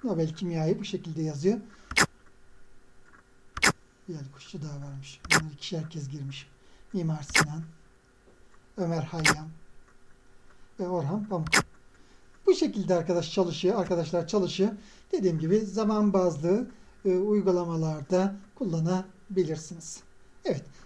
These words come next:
benim söyleyeceklerim bunlar. Ha, paylaşıma ilişkin, e, videolarda atlıyorum ama,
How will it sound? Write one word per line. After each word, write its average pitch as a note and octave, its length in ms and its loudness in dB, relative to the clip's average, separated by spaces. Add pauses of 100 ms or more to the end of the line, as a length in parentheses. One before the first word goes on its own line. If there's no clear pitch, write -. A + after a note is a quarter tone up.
(100)
benim C#4 160 4
söyleyeceklerim G3 640 2
bunlar. G3+ 340 4 (200)
Ha, D#4 160 0
paylaşıma D4+ 480 4
ilişkin, C#4+ 440 2
e, C4 80 -2 (680)
videolarda B3 560 6
atlıyorum A#3+ 400 4
ama, G#3 200 2